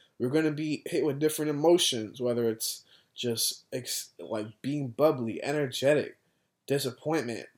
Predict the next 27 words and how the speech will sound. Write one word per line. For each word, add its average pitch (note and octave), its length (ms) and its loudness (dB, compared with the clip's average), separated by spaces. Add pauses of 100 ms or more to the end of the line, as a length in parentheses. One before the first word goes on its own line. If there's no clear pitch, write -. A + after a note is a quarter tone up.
(120)
being C3+ 240 -4
distraught. B2+ 720 0 (600)
Enjoy F3+ 540 6
all F3+ 280 10
those D#3 180 2
feelings. G#2+ 460 -2
Enjoy D3+ 320 4 (120)
every E3 240 2
single D#3 360 0
one C3+ 200 0
of C#3+ 80 0
them, A2+ 100 -6
because B2+ 460 -2 (280)
all F3 180 6
those E3+ 240 2
feelings E3+ 500 4
are A2+ 240 -4
there C#3 280 4
for B2 320 0
a F3+ 80 2
reason. E3 600 2 (1160)
We G3+ 240 2
are A#3 200 4
the C#3+ 200 2 (180)
byproduct C#3 640 2 (680)
of C3 320 4
millions F3 920 0